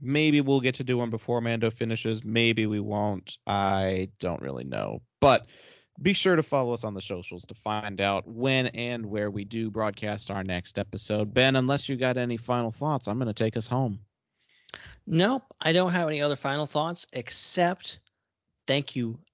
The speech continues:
Speaker 2: everyone so much for listening, for supporting us. I know we don't broadcast as much, uh, these days as we would like to, or maybe as much as you guys would like us to. But, uh, you know, once a month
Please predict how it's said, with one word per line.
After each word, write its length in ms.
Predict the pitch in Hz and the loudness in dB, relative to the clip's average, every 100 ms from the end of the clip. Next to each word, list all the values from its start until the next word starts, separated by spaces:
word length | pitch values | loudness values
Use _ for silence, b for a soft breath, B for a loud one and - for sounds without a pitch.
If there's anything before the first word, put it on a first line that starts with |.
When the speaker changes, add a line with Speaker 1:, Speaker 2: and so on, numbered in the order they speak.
| _ | _
Speaker 2:
everyone 420 | 131 117 110 101 95 | -4 -2 -2 -4 -8
so 280 | - - 120 | -14 -6 -4
much 380 | 104 90 - - _ _ - | -4 -6 -10 -18 _ _ -10
for 160 | 113 | -8
listening, 540 | 107 131 - 127 117 117 | -2 0 0 -2 -2 -4
for 140 | - | -10
supporting 440 | - - 123 120 | -14 -4 -2 0
us. 300 | 120 113 - - | -2 -2 -6 -10
I 80 | 107 | -8
know 260 | 107 107 104 | -4 -4 -4
we 180 | 107 107 | -4 -2
don't 460 | 120 117 127 - | 0 0 -2 -4
broadcast 640 | 131 127 - 131 135 - | 0 0 0 -4 -4 -6
as 220 | - 127 - | -4 -4 -2
much, 460 | 123 139 - - _ b b b b _ - | -2 -2 -4 -8 _ b b b b _ -2
uh, 320 | 139 135 139 | 0 2 0
these 200 | 139 147 | -2 0
days 420 | 143 151 160 156 147 | 2 2 2 -2 -4
as 200 | 143 143 | -2 0
we 120 | 147 | -2
would 160 | 151 147 | -2 -2
like 240 | 135 160 | -4 -4
to, 220 | - 175 185 | -2 0 0
or 200 | 151 127 | 0 0
maybe 220 | 139 139 | 0 -2
as 120 | 131 | -2
much 160 | 143 139 | -4 -6
as 120 | 127 | -6
you 120 | 135 | -4
guys 260 | 131 131 135 | 0 0 0
would 120 | 127 | -4
like 240 | 131 135 | -4 -6
us 140 | 104 - | -8 -8
to. 240 | - 98 104 | -8 -10 -6
But, 320 | 113 104 - - | -8 -6 -12 -8
uh, 300 | 107 107 101 b b b b | -4 -2 -4 b b b b
you 80 | 120 | -4
know, 120 | 110 | -2
once 300 | 110 151 151 | 2 2 2
a 20 | |
month 440 | 160 180 196 - | 2 2 0 -6